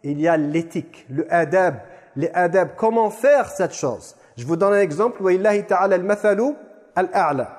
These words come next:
Combien de personnes ici savent comment servir un plat de nourriture ? Je suppose tout le monde. Vous n'avez même pas levé le doigt.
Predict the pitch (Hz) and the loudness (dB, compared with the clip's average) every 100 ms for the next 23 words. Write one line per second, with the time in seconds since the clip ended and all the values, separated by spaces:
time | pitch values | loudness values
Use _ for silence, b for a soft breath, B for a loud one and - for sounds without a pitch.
0 | - B B B B - 214 320 311 262 | -20 B B B B -2 0 0 0 -2
1 | - 277 269 233 - 220 247 240 - - | 0 0 0 -2 -4 -2 -2 -4 -14 -20
2 | _ - - 254 233 - 214 214 208 - | _ -8 2 2 2 0 -2 0 -2 0
3 | 247 202 202 254 208 208 220 226 196 202 | 0 0 -2 0 0 -2 0 0 0 0
4 | 196 185 175 151 - - _ _ _ _ | 0 0 -2 -6 -6 -14 _ _ _ _
5 | _ _ _ _ _ _ _ _ _ _ | _ _ _ _ _ _ _ _ _ _
6 | _ _ _ _ _ _ _ _ _ _ | _ _ _ _ _ _ _ _ _ _
7 | _ _ _ _ _ _ _ _ _ - | _ _ _ _ _ _ _ _ _ -20
8 | 110 147 - 170 - 233 240 311 269 214 | -10 -10 -8 -6 0 0 0 -4 -2 -2
9 | 131 123 170 170 185 240 247 226 202 202 | -4 -4 -2 -2 -2 0 2 2 2 0
10 | 147 127 | -2 -8